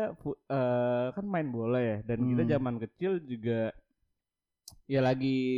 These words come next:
Speaker 1: ini-ininya main bola,
Speaker 2: Dan sampai
Speaker 1: lapangan.
Speaker 2: ini loh, hairstyle ya.
Speaker 1: Ah, ah.
Speaker 2: Sempet diikutin kan?
Speaker 1: Hmm.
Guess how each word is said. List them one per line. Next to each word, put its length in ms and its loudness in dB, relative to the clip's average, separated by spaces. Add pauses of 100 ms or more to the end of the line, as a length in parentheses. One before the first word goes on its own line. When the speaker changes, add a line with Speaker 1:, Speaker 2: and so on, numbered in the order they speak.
(340)
Speaker 1:
ini-ininya 520 0
main 140 0
bola, 220 2
Speaker 2:
Dan 120 2
sampai 320 0
Speaker 1:
lapangan. 160 0
Speaker 2:
ini 200 0
loh, 220 4 (300)
hairstyle 720 0
ya. 200 2 (460)
Speaker 1:
Ah, 100 -20
ah. 220 -14 (160)
Speaker 2:
Sempet 440 0 (180)
diikutin 1700 2
kan? 280 4
Speaker 1:
Hmm. 300 -18